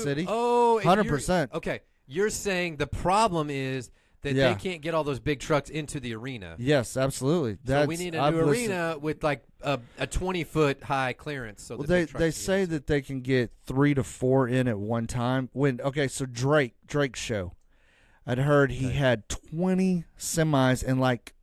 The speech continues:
Speaker 1: seven to eleven buses. I may be exaggerating a little bit, but the
Speaker 2: Okay.
Speaker 1: point is it's
Speaker 2: I
Speaker 1: a
Speaker 2: believe it.
Speaker 1: bunch.
Speaker 2: I understand.
Speaker 1: Twenty semis and eleven buses.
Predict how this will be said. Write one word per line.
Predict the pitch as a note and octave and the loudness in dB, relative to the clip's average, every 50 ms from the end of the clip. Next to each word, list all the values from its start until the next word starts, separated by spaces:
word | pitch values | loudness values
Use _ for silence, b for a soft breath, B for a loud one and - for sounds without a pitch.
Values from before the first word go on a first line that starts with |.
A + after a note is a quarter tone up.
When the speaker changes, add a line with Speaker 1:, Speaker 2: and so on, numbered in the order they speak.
| _ _ | _ _
Speaker 1:
seven | _ - - - - D#3 D#3+ D#3+ E3 D#3+ D#3 D3 | _ -6 -4 0 2 2 4 4 2 0 2 2
to | C#3+ | 2
eleven | C3 B2+ C3 C3 B2+ C3 B2 A2+ | 2 4 2 2 2 0 0 0
buses. | A#2+ B2 B2+ - - - C#3 | 2 0 0 0 -4 -4 -2
I | D3+ | -2
may | D#3+ E3+ E3+ | 0 0 0
be | E3 D#3+ | 2 0
exaggerating | D3+ C3+ B2 B2+ C3+ C3+ A#2+ C3+ C3+ C3+ B2+ | -2 -2 0 0 0 2 4 2 2 2 0
a | B2+ | 0
little | B2 C3 C#3 | 0 0 2
bit, | C#3+ E3 D#3 D3 C#3+ | 4 4 2 4 2
but | E3+ D#3+ - | 0 0 0
the | D#3 C3+ | -2 -2
Speaker 2:
Okay. | - | 2
Speaker 1:
point | - A#3 A3+ G3 F3 | 2 2 2 4 2
is | E3 C#3+ C#3 | 2 2 0
it's | D3+ C3+ - | -2 -2 -2
Speaker 2:
I | D3+ | -4
Speaker 1:
a | |
Speaker 2:
believe | B2+ A2 A2 G#2+ | -2 -2 0 2
it. | |
Speaker 1:
bunch. | C#3 C#3+ C3+ A#2 G2+ - - | 2 2 2 0 -2 -6 -8
Speaker 2:
I | - A#2+ | -8 -8
understand. | B2 C3 B2 - - A#2+ G#2 F#2 | -8 -10 -12 -12 -10 -10 -8 -6
Speaker 1:
Twenty | - - G3+ A3+ A#3+ A#3 A3 | -2 2 2 4 4 2 0
semis | - - - A3 G#3 G3+ F#3+ F#3 F#3 F3+ D#3+ D3+ | -4 -4 -4 -4 -2 0 2 2 2 0 -2 -2
and | D3+ D3+ | -4 -2
eleven | D3+ C#3+ C#3 D3+ D#3+ D#3+ D#3+ D3 C#3 | -2 2 2 2 2 2 2 0 0
buses. | C3+ C#3 C3 B2+ - - G2 F2+ - - - | 2 0 0 0 -2 -8 -12 -14 -16 -18 -16